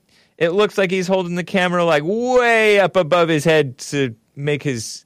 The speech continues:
face look skinny. His face already probably skinny enough. Does he have those ear, no, those eye socket? Does he have, like, the bridge of his nose pierced or something like that? It almost looks like he has the bridge of his nose pierced. I could be wrong.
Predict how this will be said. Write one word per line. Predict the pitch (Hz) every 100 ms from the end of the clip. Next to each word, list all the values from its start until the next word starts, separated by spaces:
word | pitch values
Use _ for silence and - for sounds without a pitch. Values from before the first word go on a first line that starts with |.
| _
face | - 147 131
look | 123 113
skinny. | - 143 131
His | 127
face | - _ 196 180
already | 185 180 175
probably | 160 165 143 127
skinny | 113 - 143 123
enough. | 120 113 - _ _ _ _ _ _
Does | - 165
he | 226
have | 214 202 175
those | 170 160 131 113 - _ _ _ _ _ _ _ _ _ _
ear, | 180 202 202 202 196 185 -
no, | 151 151
those | 139 131 120 -
eye | 151 175 180 185 180 180 156 _
socket? | - - - 175 175 185 - _ _ _ _ _ _ _ _ _ _ _ _ _ _ _ -
Does | 185 190
he | 220
have, | 214 190
like, | 170
the | 151
bridge | 120 180 180
of | 175
his | 151 120
nose | 143 165 185 180
pierced | - 190 190 190
or | 190
something | 175 190 196
like | 190
that? | 190 196
It | 175
almost | - 170 156 139
looks | 131 -
like | 131
he | 120
has | 123 117
the |
bridge | 92 135 127
of |
his | 107
nose | 98 110 107
pierced. | 87 87
I | -
could | 104
be | 92
wrong. | 80